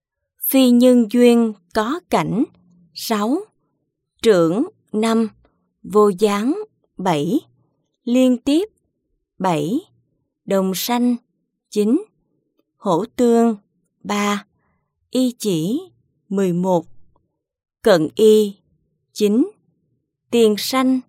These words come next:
Bảy. Hậu sanh. Chín. Cố hưởng.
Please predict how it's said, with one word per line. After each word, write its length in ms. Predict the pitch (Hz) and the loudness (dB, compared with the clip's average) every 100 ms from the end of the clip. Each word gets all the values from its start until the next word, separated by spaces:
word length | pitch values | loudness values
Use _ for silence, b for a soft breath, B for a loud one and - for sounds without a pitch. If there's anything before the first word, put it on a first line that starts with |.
| _ - - _ _ | _ -20 -20 _ _
Bảy. 400 | 170 175 156 214 330 - _ _ _ _ _ _ | -4 -2 -2 -4 -4 -10 _ _ _ _ _ _
Hậu 320 | _ 208 160 170 | _ 0 0 0
sanh. 400 | - 226 214 208 - _ _ _ _ _ | -4 -4 -2 -4 -10 _ _ _ _ _
Chín. 320 | - 208 247 427 _ _ _ _ _ _ _ _ | -2 0 0 -2 _ _ _ _ _ _ _ _
Cố 260 | - 214 262 | 0 2 2
hưởng. 480 | 311 240 135 165 | -2 -2 0 -2